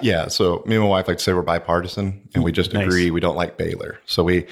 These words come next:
Speaker 2: Okay.
Speaker 1: we had to go through some years where Baylor had a good football team and beat Texas and beat A and M, and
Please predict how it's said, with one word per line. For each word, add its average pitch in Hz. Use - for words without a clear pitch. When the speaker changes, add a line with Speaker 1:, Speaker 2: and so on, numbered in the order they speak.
Speaker 2:
Okay. 113
Speaker 1:
we 107
had 95
to -
go 95
through 92
some 90
years 87
where 90
Baylor 85
had 82
a 80
good -
football -
team 85
and 78
beat 87
Texas 85
and 76
beat 82
A 82
and 82
M, 85
and 76